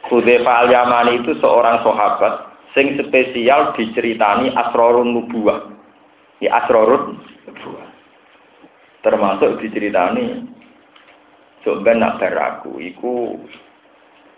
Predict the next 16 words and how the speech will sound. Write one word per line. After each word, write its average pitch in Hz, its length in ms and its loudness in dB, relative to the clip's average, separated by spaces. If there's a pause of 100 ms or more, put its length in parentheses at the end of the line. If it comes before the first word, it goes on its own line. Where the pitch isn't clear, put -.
(280)
ya, - 120 -4
inna 127 280 2
hadzal 101 560 2
din 123 480 -6
iku 110 240 -6
mu-, 120 240 -8
salatan 110 480 2
wa 92 160 0
salasina 98 640 -4
sanatan." - 440 -10
Dari - 160 -8
Kanjeng 90 280 -4
Nabi, 110 260 -4 (1160)
"Al 117 240 2
khilafatu 123 720 2
ba'di - 680 -2